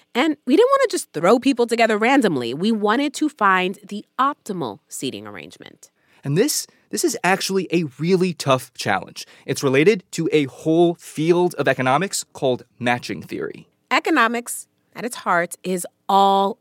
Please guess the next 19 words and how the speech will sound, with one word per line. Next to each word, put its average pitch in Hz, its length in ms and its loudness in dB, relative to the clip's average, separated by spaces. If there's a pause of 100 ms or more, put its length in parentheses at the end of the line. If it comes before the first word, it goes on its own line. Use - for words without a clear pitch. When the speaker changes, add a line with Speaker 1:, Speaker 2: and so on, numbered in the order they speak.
Speaker 1:
about 143 520 -4 (180)
matching 160 500 -4
people 180 560 -6
with 165 160 -10
the 165 80 -8
things 127 400 -10
they 131 160 -10
want. 120 500 -14 (600)
That 226 140 -4
usually 392 420 2
happens 196 480 0
through 170 220 -8
prices. - 640 -4 (360)
But 247 100 -6
there 311 120 6
are 302 80 4
some 370 300 2
markets 151 580 -2
where 214 400 0